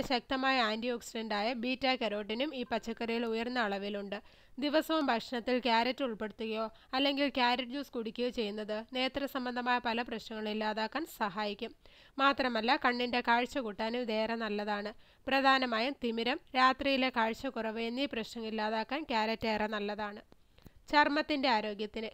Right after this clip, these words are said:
ക്യാരറ്റിൽ ഉയർന്ന അളവിൽ വൈറ്റമിൻ സി അടങ്ങിയിട്ടുണ്ട്. ഇത് ചർമ്മത്തിൻ്റെ ആരോഗ്യം മെച്ചപ്പെടുത്താൻ സഹായിക്കുന്നു.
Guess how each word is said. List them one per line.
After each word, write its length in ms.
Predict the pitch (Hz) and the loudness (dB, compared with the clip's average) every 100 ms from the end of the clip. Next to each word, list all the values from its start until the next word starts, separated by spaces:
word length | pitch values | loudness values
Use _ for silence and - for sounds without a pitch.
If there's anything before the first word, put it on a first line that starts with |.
| - | 4
ക്യാരറ്റിൽ 480 | 294 277 294 285 277 240 | 6 8 6 4 2 2
ഉയർന്ന 300 | 240 254 254 | 2 2 2
അളവിൽ 240 | 220 214 226 | 2 0 -2
വൈറ്റമിൻ 380 | 220 220 247 247 226 | -2 -2 -4 -4 -6
സി 100 | - 226 | -2 -2
അടങ്ങിയിട്ടുണ്ട്. 600 | 202 202 202 196 208 208 - - - - | -2 -4 -6 -6 -6 -6 -8 -14 -18 -4
ഇത് 100 | 269 311 | 0 4
ചർമ്മത്തിൻ്റെ 560 | 285 262 269 277 285 262 226 | 6 6 2 2 4 6 6
ആരോഗ്യം 380 | 220 220 226 233 | 4 -2 -4 -6
മെച്ചപ്പെടുത്താൻ 500 | 196 208 214 202 226 226 | -6 -8 -10 -6 -8 -4
സഹായിക്കുന്നു. 640 | 220 190 214 214 220 214 | -6 -4 -4 -4 -6 -8